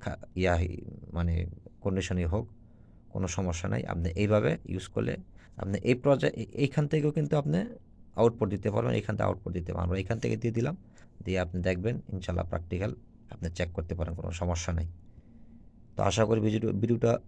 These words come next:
উপকৃত হলে, আহ, সাবস্ক্রাইব করে পাশেই থাকবেন। এরকম আরও নতুন নতুন ভিডিও পেতে,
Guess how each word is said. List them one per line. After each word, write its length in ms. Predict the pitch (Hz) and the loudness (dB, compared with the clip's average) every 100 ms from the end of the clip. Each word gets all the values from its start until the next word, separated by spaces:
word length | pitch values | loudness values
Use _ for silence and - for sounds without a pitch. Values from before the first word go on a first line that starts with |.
| - - | -12 -4
উপকৃত 420 | 104 113 - 120 | -2 -2 -2 0
হলে, 360 | 113 107 98 139 - - - - - - - | 4 4 4 0 -8 -20 -20 -20 -20 -16 -2
আহ, 600 | 95 95 90 87 87 87 - - - - - - - - | 4 6 6 4 2 0 -6 -16 -20 -20 -20 -20 -16 0
সাবস্ক্রাইব 480 | 107 98 - 107 104 | 0 0 2 2 4
করে 180 | 110 - - | 2 2 0
পাশেই 260 | 98 107 101 | -2 0 -2
থাকবেন। 400 | 104 92 104 - - | -2 -2 -2 -4 -4
এরকম 280 | 92 98 98 | -2 0 0
আরও 160 | 95 | 2
নতুন 320 | 98 98 101 | 0 -2 -2
নতুন 300 | 92 92 92 - - | -2 -2 -4 -4 -2
ভিডিও 220 | 95 95 | 0 0
পেতে, 360 | 92 87 92 | 0 -2 -4